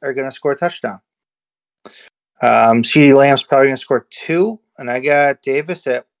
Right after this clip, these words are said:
mm, one or plus.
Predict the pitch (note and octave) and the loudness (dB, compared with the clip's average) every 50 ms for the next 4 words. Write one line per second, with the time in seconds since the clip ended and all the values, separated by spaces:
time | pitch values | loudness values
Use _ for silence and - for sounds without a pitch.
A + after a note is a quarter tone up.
0 | _ _ _ _ _ _ _ _ _ - E3+ E3+ E3 E3 D#3+ D#3 D#3 D3+ D3+ - | _ _ _ _ _ _ _ _ _ -18 -16 -16 -14 -14 -12 -12 -12 -12 -12 -14
1 | _ _ - C#3+ C3 B2+ B2+ C3+ C#3 C#3+ D3 D3+ D#3 E3 F3 F#3 F#3 F3+ - - | _ _ -8 -6 -4 0 2 4 6 6 6 6 4 4 2 0 -2 -4 -4 -2
2 | C3+ C3 B2 - - - - C#3+ B2 G#2 - - - - - | 0 0 0 0 -2 -6 -4 -2 -2 -2 -4 -8 -18 -20 -20